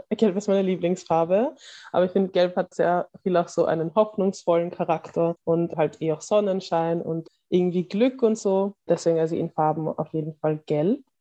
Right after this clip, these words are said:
aber metaphorisch natürlich bunt <laughs> und divers und so.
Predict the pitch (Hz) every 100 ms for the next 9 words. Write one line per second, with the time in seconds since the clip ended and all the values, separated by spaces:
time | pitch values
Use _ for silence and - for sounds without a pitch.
0 | _ _ - 165 175 175 170 170 - 175
1 | 170 180 - 170 170 175 - 160 175 165
2 | - - 233 233 226 226 - 208 - 311
3 | 330 285 277 208 - 180 170 180 180 180
4 | 185 190 185 185 180 180